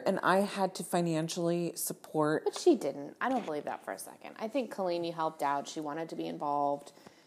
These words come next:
Speaker 2: You know, she had
Speaker 1: Mm.
Speaker 2: altruistic motives. I don't think anybody held a gun to her head and said, "You have to
Speaker 1: Well,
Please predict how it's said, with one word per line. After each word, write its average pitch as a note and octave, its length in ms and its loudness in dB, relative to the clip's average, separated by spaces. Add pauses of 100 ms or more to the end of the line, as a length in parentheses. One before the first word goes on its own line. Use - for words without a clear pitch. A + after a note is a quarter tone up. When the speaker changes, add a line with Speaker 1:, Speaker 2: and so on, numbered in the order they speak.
(140)
Speaker 2:
You E3+ 100 -4
know, D3+ 220 -2
she D#3+ 240 -2
had D3+ 160 4
Speaker 1:
Mm. - 60 4
Speaker 2:
altruistic D#3 600 2
motives. D3 480 -2
I D3+ 60 -4
don't D#3 140 -4
think D#3 200 -6
anybody E3+ 380 2
held D#3+ 180 0
a D3 60 -2
gun C#3 180 -4
to C#3+ 60 -4
her C#3 100 -2
head C3 220 -4
and C3+ 100 -10
said, C#3 180 -6
"You C#3 60 -4
have C3+ 120 -4
to C#3+ 120 -4
Speaker 1:
Well, C4 120 8